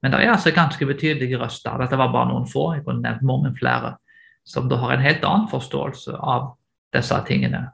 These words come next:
Og det er viktig å huske at, eh, du, å komme med disse tingene som disse forfatterne kommer med,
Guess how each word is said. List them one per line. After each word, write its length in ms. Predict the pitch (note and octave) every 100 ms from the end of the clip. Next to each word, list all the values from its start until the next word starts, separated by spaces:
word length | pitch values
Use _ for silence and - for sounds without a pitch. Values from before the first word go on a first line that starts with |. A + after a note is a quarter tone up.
| _
Og 160 | - B2+ C3
det 80 | C#3
er 60 |
viktig 180 | D3 C#3
å 160 | E3+ D3+
huske 240 | - B2
at, 220 | A#2 -
eh, 240 | A#2 A2+ A2 B2+ - -
du, 280 | C#3 D3 C#3+ - _ _ E3 E3+ - D3
å 140 | C3 -
komme 280 | C#3+ B2
med 160 | C3 C3
disse 200 | B2+ B2 -
tingene 300 | D3 C3 B2+
som 140 | A#2+
disse 240 | A#2+ A#2+ A#2 - - _ _ _
forfatterne 580 | C3 C3+ C#3+ A#2+ A2+ A#2+
kommer 260 | D#3 F#3+ D3
med, 240 | A#2 B2+